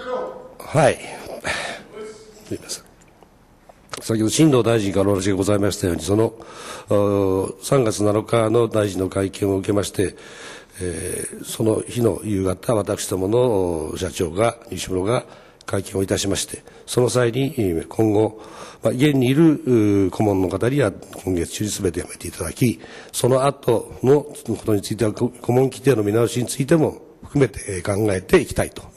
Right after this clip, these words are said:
いうふうに申し上げております。今後、う、四月以降、そのように考えてまいりたいと思います。なお、一点、あの、先ほどの若松先生のご指摘の中で、その他対外的に必要な、あ、肩書きがあったものの、子会社に転籍までと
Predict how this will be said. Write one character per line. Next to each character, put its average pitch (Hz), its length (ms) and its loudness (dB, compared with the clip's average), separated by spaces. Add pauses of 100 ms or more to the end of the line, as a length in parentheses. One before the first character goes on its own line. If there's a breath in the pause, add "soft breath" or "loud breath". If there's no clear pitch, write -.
い 127 60 2
う 113 60 2
ふ 120 60 2
う 143 40 4
に 110 100 2
申 92 220 -2
し - 100 -6
上 87 60 -8
げ 80 60 -6
て 87 100 -6
お - 20 -4
り 78 60 -8
ま 69 80 -10
す。 - 100 -12 (400 loud breath)
今 98 180 -2
後、 87 180 -2 (560)
う、 127 40 -8 (580 loud breath)
四 - 140 -4
月 110 220 0
以 98 40 0
降、 90 140 0
そ 92 80 -2
の 80 80 -2
よ 98 40 2
う - 40 2
に 95 40 -2
考 85 160 -4
え - 40 -12
て - 100 -12
ま - 80 -12
い 76 40 -10
り 76 40 -16
た - 80 -10
い - 40 -12
と - 80 -12
思 80 100 -8
い - 20 -6
ま - 60 -8
す。 - 100 -4 (240 loud breath)
な 127 100 2
お、 101 60 0
一 104 80 -4
点、 151 300 2
あ 143 40 2
の、 143 140 2
先 131 240 -4
ほ 156 60 2
ど 147 120 2
の 147 160 2 (320 loud breath)
若 123 200 0
松 160 120 2
先 120 120 -2
生 117 80 0
の 107 80 0
ご 95 80 -2
指 - 80 -10
摘 113 180 -4
の 110 80 0
中 95 120 -4
で、 - 40 -8
そ - 120 -2
の 156 80 2
他 127 140 -2
対 127 220 -2
外 151 160 4
的 151 120 -2
に 143 120 -2
必 - 200 -2
要 135 100 6
な、 131 380 2
あ、 123 60 -2
肩 117 280 -6
書 - 20 0
き 135 80 -4
が 135 60 0
あ - 20 -4
っ 117 40 -14
た 117 100 -2
も 95 100 -2
の 107 100 2 (100)
の、 104 80 -4 (160)
子 - 180 0
会 127 100 4
社 110 60 2
に 98 80 -2
転 101 120 -2
籍 101 200 -4
ま 104 100 0
で 101 80 -6
と - 220 -14